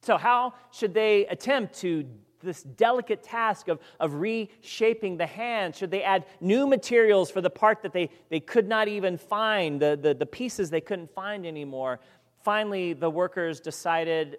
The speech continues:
that they were gonna do something else. And their decision still stands to this day. They left the statue just like that, with no hands.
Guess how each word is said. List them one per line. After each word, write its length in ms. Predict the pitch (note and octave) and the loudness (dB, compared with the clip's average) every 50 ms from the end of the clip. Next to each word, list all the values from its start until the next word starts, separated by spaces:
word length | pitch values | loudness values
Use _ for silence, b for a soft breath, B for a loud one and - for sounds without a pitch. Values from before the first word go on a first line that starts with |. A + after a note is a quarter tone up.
| - E3 | -16 -12
that 460 | D3 D#3+ D#3+ D#3 D3+ D3 - D3+ C3 | -4 0 2 2 2 0 -2 -8 -6
they 600 | D#3 D#3+ D#3+ E3 E3 D#3+ D#3 D#3 D3+ D3 C#3 A#2+ _ | -6 -4 -2 -4 -4 -4 -6 -8 -8 -10 -12 -14 _
were 80 | - C#3+ | -20 -18
gonna 120 | D#3 D#3 | -14 -14
do 140 | D3+ C#3+ D3+ | -12 -12 -12
something 400 | C#3+ - C#3+ C3 B2 - A#2+ A2+ | -12 -12 -16 -16 -16 -16 -16 -14
else. 400 | G#2 F2 - _ _ - - _ _ _ _ _ _ _ _ _ _ _ _ | -14 -16 -16 _ _ -20 -20 _ _ _ _ _ _ _ _ _ _ _ _
And 100 | C#3+ D3+ | -8 -6
their 80 | E3 E3 | -6 -6
decision 540 | D3 - - G3+ G3+ D3+ F3+ F3 E3 D#3 b b b b b b | -6 -8 -6 -6 -6 -6 -6 -8 -10 -10 b b b b b b
still 300 | _ - - - G#3 G#3+ | _ -18 -6 -4 -4 -4
stands 440 | G#3 G#3 - F#3+ F3 E3+ E3+ D#3+ - | -4 -6 -6 -6 -6 -6 -6 -8 -10
to 160 | - - D#3+ | -12 -14 -10
this 200 | C#3 D#3+ D#3 - | -10 -10 -10 -12
day. 280 | - C3 D3+ C#3 B2 B2 | -8 -6 -4 -4 -4 -6
They 640 | A2+ D3 D3+ E3 F3 E3+ E3+ E3 D#3+ D#3+ D#3+ D3+ - - _ | -6 -6 -4 -4 -4 -4 -6 -6 -8 -10 -10 -12 -14 -20 _
left 540 | - C#3+ C#3 D3 F#3 G#3+ A3+ A3 _ _ _ | -20 -16 -8 -4 -4 -4 -4 -6 _ _ _
the 60 | D#3+ | -16
statue 640 | D3+ - - D3 C#3 C#3 C3+ - - C#3 C#3 C3+ C3 | -16 -14 -8 -6 -6 -6 -6 -10 -14 -14 -14 -14 -16
just 320 | A2+ _ D3+ D3 - - | -16 _ -20 -20 -16 -16
like 160 | D3+ D3 C3 _ | -16 -16 -14 _
that, 240 | A#2+ A#2+ G#2 - _ _ _ _ _ _ _ _ _ _ _ _ _ _ _ _ _ _ _ _ _ _ - | -16 -16 -16 -18 _ _ _ _ _ _ _ _ _ _ _ _ _ _ _ _ _ _ _ _ _ _ -12
with 120 | C#3 C#3 | -12 -8
no 160 | C#3+ D#3 D#3 | -6 -6 -6
hands. 440 | C#3+ D3 D#3+ D3+ - - _ _ _ | -6 -6 -10 -14 -16 -20 _ _ _